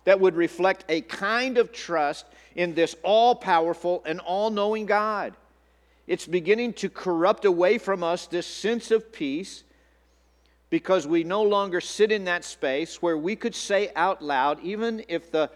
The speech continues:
mountains are cast into the sea, "I'm gonna be okay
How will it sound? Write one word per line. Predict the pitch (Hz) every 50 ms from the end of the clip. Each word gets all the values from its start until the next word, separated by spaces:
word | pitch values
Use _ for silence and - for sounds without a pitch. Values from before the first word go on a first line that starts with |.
| - _ _ _
mountains | 123 123 135 151 170 175 185 202 208 185 214 214 208 180 - -
are | - 147 139
cast | - - - - 175 165 175 185 196 196 190 - - -
into | 160 160 151 - 175 156
the | 131 135
sea, | - - - - - 185 180 170 143 127 127 135 151 - _ _ _ _ _ _ - -
"I'm | 170 170 160
gonna | 139 185 214 214 190
be | 139 180 208 196 190
okay | 185 196 185 - - 202 208 220 214 185 135 95 87